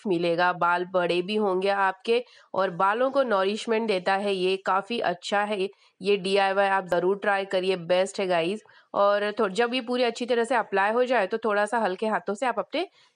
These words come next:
you know, इस तरह से प्रेस कर दीजिए और बालों को भी अच्छे से इस तरह से प्रेस कर दीजिए ताकि वो अच्छे से लग जाए। अगर आपके बाल लंबे हैं, बड़े हैं तो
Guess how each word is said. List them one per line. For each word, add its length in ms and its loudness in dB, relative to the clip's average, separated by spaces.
you 100 -2
know, 140 2
इस 120 -6
तरह 160 0
से 120 -2
प्रेस 320 -2
कर 160 -2
दीजिए 340 -4
और 100 0
बालों 320 0
को 120 -2
भी 100 -2
अच्छे 300 -2
से 120 -2
इस 160 -6
तरह 180 -2
से 120 -4
प्रेस 340 -4
कर 240 0
दीजिए 340 -4
ताकि 280 -4
वो 100 0
अच्छे 340 -2
से 140 -2
लग 340 0
जाए। 340 0
अगर 220 -2
आपके 240 -2
बाल 240 0
लंबे 340 0
हैं, 200 -2
बड़े 260 0
हैं 100 0
तो 120 -2